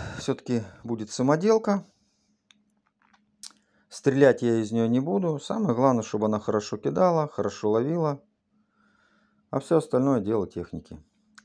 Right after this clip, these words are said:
Поехали дальше. Вот.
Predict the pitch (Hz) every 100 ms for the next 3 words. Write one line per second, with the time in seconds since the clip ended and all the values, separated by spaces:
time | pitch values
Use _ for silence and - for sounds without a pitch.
0 | _ _ _ _ _ _ _ 131 185 147
1 | 117 95 82 - 82 78 _ - _ _
2 | _ _ _ - 85 80 -